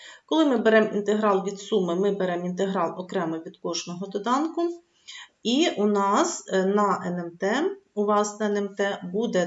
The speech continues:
таблиця, е, первісних. Ви зможете користуватися цією таблицею. Отже, первісна для ікса у нас буде ікс квадрат, що ділиться на два.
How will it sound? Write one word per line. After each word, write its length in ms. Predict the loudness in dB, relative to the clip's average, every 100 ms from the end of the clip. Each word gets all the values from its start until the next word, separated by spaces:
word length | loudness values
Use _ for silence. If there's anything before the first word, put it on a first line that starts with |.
| -2
таблиця, 600 | -6 0 0 0 -2 0 0 -4 -8
е, 420 | -4 -4 -4 -4 -6 0
первісних. 600 | 0 0 -4 -6 -12 -12 -2
Ви 160 | 0
зможете 720 | 0 -2 -4 -4 -6 -4 -6 -6
користуватися 720 | -10 -10 -8 -6 -6 -6 -8
цією 520 | -10 -14 -8 -6 -6 -10
таблицею. 520 | -10 -10 -10 -18 _ _ -20 -20 -18 -20 0
Отже, 400 | 6 6 4 0
первісна 500 | 0 0 -2 -2 -6
для 180 | -2 2
ікса 520 | 2 0 -4 -4 -4 -2
у 40 |
нас 220 | 0 0
буде 400 | -4 -6 -6 -6 -6
ікс 240 | -8 -8
квадрат, 520 | -6 -6 -4 -8 -8
що 180 | -6 -6
ділиться 520 | -4 -4 -4 -8 -12
на 120 | -8
два. 400 | -8 -6 -8 -8